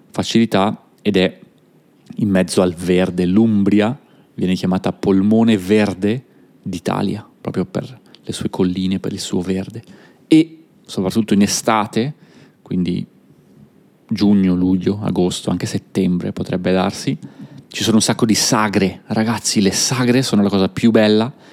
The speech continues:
in Italia perché si mangia un sacco. Che cos'è una sagra? Una sagra è una festa,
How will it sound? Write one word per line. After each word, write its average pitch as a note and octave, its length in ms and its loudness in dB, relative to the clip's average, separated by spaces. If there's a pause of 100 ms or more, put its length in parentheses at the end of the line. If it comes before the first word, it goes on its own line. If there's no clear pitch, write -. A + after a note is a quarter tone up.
(140)
in G2+ 120 -2
Italia F#2+ 360 -2
perché G#2 240 -4
si - 180 -2
mangia F#2+ 420 2
un F#2 140 2
sacco. - 400 -10 (500)
Che - 120 -18
cos'è A2 180 2
una A2 120 4
sagra? - 500 -4 (500)
Una G2+ 160 2
sagra C3 640 0
è C#3 60 -8
una F#2+ 140 -2
festa, - 640 -2